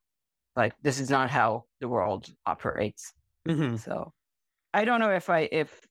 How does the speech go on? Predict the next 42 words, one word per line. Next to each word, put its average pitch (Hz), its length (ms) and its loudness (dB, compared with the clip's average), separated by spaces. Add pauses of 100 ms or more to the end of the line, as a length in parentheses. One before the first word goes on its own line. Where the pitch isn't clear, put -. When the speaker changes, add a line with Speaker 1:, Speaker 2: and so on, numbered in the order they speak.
(220)
Speaker 1:
did 185 160 2
you, 196 200 4
did 170 240 0
you 180 80 4
like 160 240 2
the 160 60 -4
pitch? 175 340 -2
Are 156 100 -2
you 156 140 -8
gonna 156 160 -2
invest 151 500 -2
now 247 240 2
in 254 80 0
Israel? 269 380 0 (100)
I 175 120 0
don't 185 120 -2
know, 160 320 0
Speaker 2:
<laughs> 139 80 -10
Speaker 1:
but 143 220 -2 (800)
Speaker 2:
Okay, 196 280 4
so 190 300 6
what 180 300 2
you're 262 80 2
saying 190 260 6
is, 156 360 2 (160)
you 156 100 2
know, 117 340 0 (180)
the 139 440 0 (360)
Israeli 180 280 4
tech 160 220 0
sector 123 500 -4 (200)
is, 120 120 -4
like, 123 400 -2 (500)
punches 196 320 0
above 151 240 4
its - 160 -4
weight 110 300 -4
for 127 200 -2
a 120 60 -4
country 147 440 2
of, 113 160 2
like, 117 300 -4